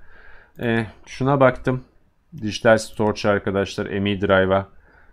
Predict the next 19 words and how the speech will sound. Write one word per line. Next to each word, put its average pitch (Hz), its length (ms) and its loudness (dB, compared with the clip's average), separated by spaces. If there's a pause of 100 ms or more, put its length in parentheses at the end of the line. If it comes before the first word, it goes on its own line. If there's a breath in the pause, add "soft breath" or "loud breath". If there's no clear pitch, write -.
(160 soft breath)
Yapa-, 131 360 0
yapacağız 151 480 2
onu 120 200 0
da. 120 160 2 (140)
Onun 117 260 -2
da 113 80 2
zamanları 98 540 0
geliyor. 98 420 0 (840 soft breath)
M 117 200 -2
E 120 40 0
interface 110 800 0 (260)
crafting 110 520 -2
unit. 87 340 -4
Oo, 110 800 -2 (140)
şükür - 480 -6
kavuşturana. 110 680 0
Crafting, 120 460 0
hadi 131 220 -2
bakalım. 85 420 -4